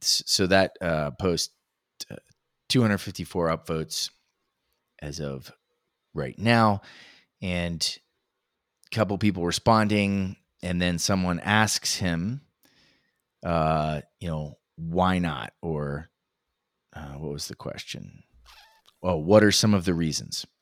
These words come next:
And, okay, I'm gonna read maybe one paragraph at a time from this, maybe one or two.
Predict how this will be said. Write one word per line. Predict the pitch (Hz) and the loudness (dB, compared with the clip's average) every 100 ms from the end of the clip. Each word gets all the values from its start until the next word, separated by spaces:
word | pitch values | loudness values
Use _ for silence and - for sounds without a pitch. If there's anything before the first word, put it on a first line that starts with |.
| _ _ - _ _ _ _ _ _ _ _ - | _ _ -20 _ _ _ _ _ _ _ _ -6
And, | 95 90 90 90 90 87 87 85 85 80 - _ _ _ _ _ _ _ _ _ _ _ _ _ _ _ 87 | -2 0 2 2 2 0 0 0 -4 -6 -14 _ _ _ _ _ _ _ _ _ _ _ _ _ _ _ -8
okay, | 90 80 - _ | -6 -8 -12 _
I'm | 104 | 0
gonna | 107 104 | 2 2
read | 101 104 101 95 92 90 _ _ _ _ _ _ _ 95 | 4 4 2 0 -4 -10 _ _ _ _ _ _ _ -4
maybe | 95 90 87 | -2 -2 -2
one | 87 85 | -2 -4
paragraph | 87 87 80 80 76 - | 0 0 0 -2 -4 -6
at | 76 | -10
a | |
time | - 110 104 95 | -4 -2 0 -2
from | - 95 | -4 -2
this, | 95 92 - - _ _ _ _ - | -2 -2 -4 -8 _ _ _ _ -14
maybe | 82 80 | -10 -8
one | 82 80 | -6 -8
or | 80 | -6
two. | 107 101 | 0 0